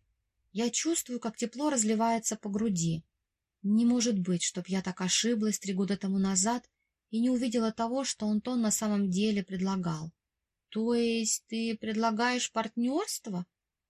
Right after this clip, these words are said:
спрашиваю шёпотом. Моя прядь выскальзывает из его рук. «Если хочешь, то называй так»,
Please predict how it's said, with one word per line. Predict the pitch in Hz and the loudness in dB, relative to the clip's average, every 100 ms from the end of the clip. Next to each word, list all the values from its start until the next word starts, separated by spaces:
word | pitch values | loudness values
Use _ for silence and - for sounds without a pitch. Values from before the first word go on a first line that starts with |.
| _ | _
спрашиваю | - - 185 175 190 185 | -14 -4 -2 0 0 0
шёпотом. | 185 175 160 170 - 175 _ _ _ - | -2 -4 -6 -12 -14 -16 _ _ _ -6
Моя | 208 202 | 0 0
прядь | 190 208 214 220 | 0 -2 -2 -2
выскальзывает | 190 185 - 202 190 175 175 175 | 0 0 2 0 2 2 0 -2
из | 175 | -2
его | 170 170 180 | 0 2 2
рук. | 170 160 _ _ _ | 0 -6 _ _ _
«Если | - 240 285 294 226 | -14 -4 2 2 2
хочешь, | 226 - 427 - 240 - - - | 0 -2 -4 -2 -2 -2 -4 -2
то | 208 | 0
называй | 190 196 196 180 - | 2 2 2 2 -2
так», | 175 - | -8 -8